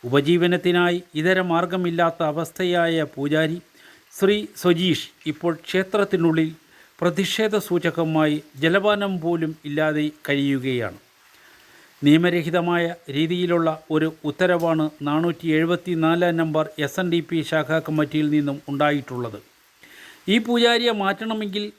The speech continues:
ഇദ്ദേഹത്തിന് സാവകാശം കൊടുക്കേണ്ടത് അത്യാവശ്യമായിരുന്നു.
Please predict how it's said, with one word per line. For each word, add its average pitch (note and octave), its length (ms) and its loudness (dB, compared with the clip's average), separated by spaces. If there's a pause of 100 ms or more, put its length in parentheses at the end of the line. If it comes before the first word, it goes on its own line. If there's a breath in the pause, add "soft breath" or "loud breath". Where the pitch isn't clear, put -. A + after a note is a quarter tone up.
ഇദ്ദേഹത്തിന് F#3+ 640 -2
സാവകാശം F3 680 0
കൊടുക്കേണ്ടത് D#3 720 -2
അത്യാവശ്യമായിരുന്നു. C3+ 920 -2